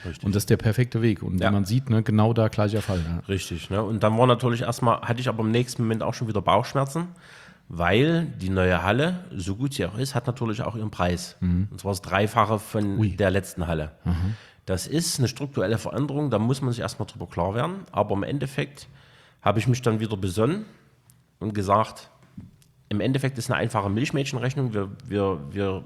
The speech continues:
Speaker 1: rechnen das mal in unsere, oder in meine Betriebskostenkalkulation ein.
Speaker 2: Mhm.
Speaker 1: Und wir müssen den Stundenlohn dann einfach darauf anpassen.
Speaker 2: Ja.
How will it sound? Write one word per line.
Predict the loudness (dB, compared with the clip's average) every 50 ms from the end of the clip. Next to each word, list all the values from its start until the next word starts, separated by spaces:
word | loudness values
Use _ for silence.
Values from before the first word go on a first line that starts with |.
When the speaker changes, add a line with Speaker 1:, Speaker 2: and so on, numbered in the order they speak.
| -8 -2
Speaker 1:
rechnen | 0 0 2 2 2 0
das | 0 0 0
mal | 0 0 0
in | 0
unsere, | -2 -4 -4 -2 0 0 0 0 -2 -4
oder | -4 -4 -2
in | 0
meine | 2 2 2 2 0
Betriebskostenkalkulation | -2 -4 -4 -4 -4 -4 -2 -2 -2 -2 -2 -4 0 2 2 4 4 2 0 0 0 -2 -4 -4 -2
ein. | 0 0 0 0 -2 -4 -4
Speaker 2:
Mhm. | -2 -2 -2 -2 -4 -8 -12 -18 -20 -20 -20 -20 -20 -20 -20 _ _ _ -2
Speaker 1:
Und | -2 -2 -2 -4 -4 -2 2
wir | 2
müssen | 2 2 2 0
den | 0 -2 0
Stundenlohn | 0 0 0 2 0 -2 -2 -2 -2
dann | -2 -2 -2 -2 -6 -6
einfach | -6 -4 -4 -2 -2 -2 -2
darauf | -2 -2 -4 -4 -4 -4 -4
anpassen. | -2 0 0 2 2 2 2 4 2 2
Speaker 2:
Ja. | 0 -2 -10 -14 -20 _ _ -20